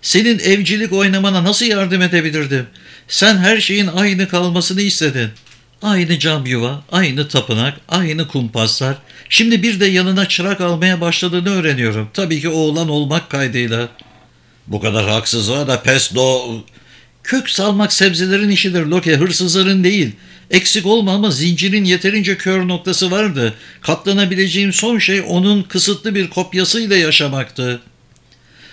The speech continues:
"Ortağın olarak yaşamaya razı gelebilirdim." diye devam etti Sabeta.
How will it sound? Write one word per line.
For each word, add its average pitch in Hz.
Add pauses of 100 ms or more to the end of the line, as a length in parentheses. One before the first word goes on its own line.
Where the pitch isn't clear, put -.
(160)
"Ortağın 101
olarak 101
yaşamaya 101
razı 104
gelebilirdim." 131
diye 120
devam 101
etti 98
Sabeta. 95